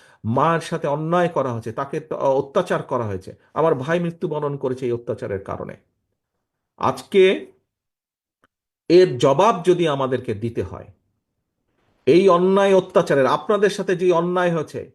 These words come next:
আমাদের বহু নেতাকর্মী, বাবা মারা গিয়েছে, মা মারা গিয়েছে, স্বজন মারা গিয়েছে, হাতকড়া অবস্থায় তাকে জানাজা পড়তে বাধ্য করেছে, আমাদের বহু সহকর্মী মারা গিয়েছে জেলখানার ভিতরে হাতকড়া পরা অবস্থায়। নিশ্চয়ই আপনাদের সেগুলো মনে আছে।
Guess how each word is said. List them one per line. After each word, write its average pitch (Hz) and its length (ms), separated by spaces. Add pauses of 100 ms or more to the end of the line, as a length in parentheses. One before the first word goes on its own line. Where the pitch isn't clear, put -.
(380)
আমাদের 202 360
বহু 180 280
নেতাকর্মী, 180 600
বাবা 156 380
মারা 156 220
গিয়েছে, 151 260
মা 147 240
মারা 151 200
গিয়েছে, 131 420 (360)
স্বজন 175 340
মারা 180 280
গিয়েছে, 156 380 (360)
হাতকড়া 170 460
অবস্থায় 165 380
তাকে 147 180
জানাজা 135 340
পড়তে 135 260
বাধ্য 127 340
করেছে, 113 300
আমাদের 185 340
বহু 190 220
সহকর্মী 180 520 (460)
মারা 170 240
গিয়েছে 185 260
জেলখানার 170 580
ভিতরে 143 320
হাতকড়া 156 580
পরা 123 280
অবস্থায়। 104 500 (640)
নিশ্চয়ই 226 300
আপনাদের 147 300
সেগুলো 131 320
মনে 107 300
আছে। 92 240